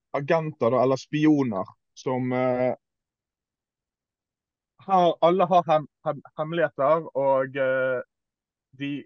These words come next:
de tar på en måte av de lagene litt etter litt, eh, og det er,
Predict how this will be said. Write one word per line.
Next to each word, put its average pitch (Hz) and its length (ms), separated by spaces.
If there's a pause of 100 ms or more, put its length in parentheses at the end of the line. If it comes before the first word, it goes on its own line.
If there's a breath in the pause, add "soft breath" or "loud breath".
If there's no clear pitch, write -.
de 139 240
tar 170 280
på 143 120
en 127 60
måte 131 300
av 120 380 (680)
de 143 200
lagene 135 460
litt 143 200 (100)
etter 120 280
litt, 135 280
eh, 120 240
og 123 200
det 131 100
er, 127 460